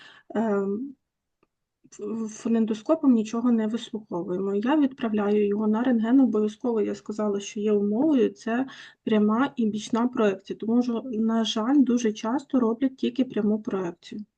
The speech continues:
Це велика помилка. І ми виявляємо пневмонію. І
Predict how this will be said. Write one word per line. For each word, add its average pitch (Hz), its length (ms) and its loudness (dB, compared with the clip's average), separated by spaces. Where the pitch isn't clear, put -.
Це 254 140 -2
велика 226 400 2
помилка. 185 560 -8
І 330 160 4
ми 311 220 8
виявляємо 254 760 4
пневмонію. 214 720 -2
І 226 500 0